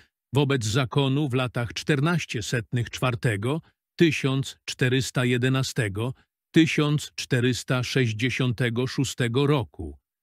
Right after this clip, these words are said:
w którym to roku pokój toruński podpisują także przedstawiciele pięciu miast polskich – i czterech pruskich. Za Jadwigi przywilej radomski z tysiąc trzysta osiemdziesiątego czwartego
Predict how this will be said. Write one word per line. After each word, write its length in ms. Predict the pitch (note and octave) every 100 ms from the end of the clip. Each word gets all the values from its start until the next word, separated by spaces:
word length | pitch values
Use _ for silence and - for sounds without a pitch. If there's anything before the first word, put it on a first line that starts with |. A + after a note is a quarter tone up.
| _ _
w 20 |
którym 380 | - C3+ B2+ A#2+
to 160 | C#3
roku 400 | B2+ B2 - B2 -
pokój 380 | C#3+ - B2 A2
toruński 640 | A#2 A#2+ B2 A2 - E3+ - _ _
podpisują 680 | D3+ - B2+ - C#3+ C3 A#2
także 400 | C3 A#2+ G#2+ A#2
przedstawiciele 880 | - B2+ - A#2+ A2 A2 C3+ B2 A#2
pięciu 540 | C#3+ C#3 C3 - B2+
miast 340 | B2+ B2 - -
polskich – 720 | A#2 F#2+ D#2 - D3+ D#3+ - _ _ _
i 120 | C3+
czterech 520 | - - G3+ G3+ G3 -
pruskich. 640 | C3+ G#2+ - - D2 - _ _ _ B2+
Za 180 | C#3+
Jadwigi 600 | C#3+ C3+ C3+ B2+ B2 F#3+ G#3 _ -
przywilej 480 | - A3+ D#4 B3+ F#3+
radomski 680 | D#3+ D3 D3+ C#3 - - A2
z 100 | -
tysiąc 480 | D#3+ C#3 C#3 C3 -
trzysta 480 | - D3+ - C#3 C3
osiemdziesiątego 800 | B2+ C#3 C3 B2+ C3+ C#3+ C3
czwartego 680 | B2 - A2+ - A2+ B2+ G3